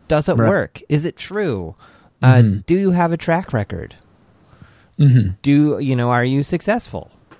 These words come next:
Speaker 2: Mm-hmm.
Speaker 1: Yeah, that's interesting.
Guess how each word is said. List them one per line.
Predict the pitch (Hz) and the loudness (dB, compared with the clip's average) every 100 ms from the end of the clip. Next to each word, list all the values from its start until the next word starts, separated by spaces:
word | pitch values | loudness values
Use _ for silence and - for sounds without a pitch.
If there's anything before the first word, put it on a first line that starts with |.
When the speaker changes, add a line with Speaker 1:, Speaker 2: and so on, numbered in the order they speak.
| _ 151 | _ 2
Speaker 2:
Mm-hmm. | 131 131 113 90 87 _ _ _ _ _ _ _ _ - | 4 6 4 0 -6 _ _ _ _ _ _ _ _ -4
Speaker 1:
Yeah, | 160 160 143 107 104 | 2 4 4 2 -2
that's | 143 - | -6 -6
interesting. | 143 143 120 - 87 82 | -6 -4 -6 -4 -6 -6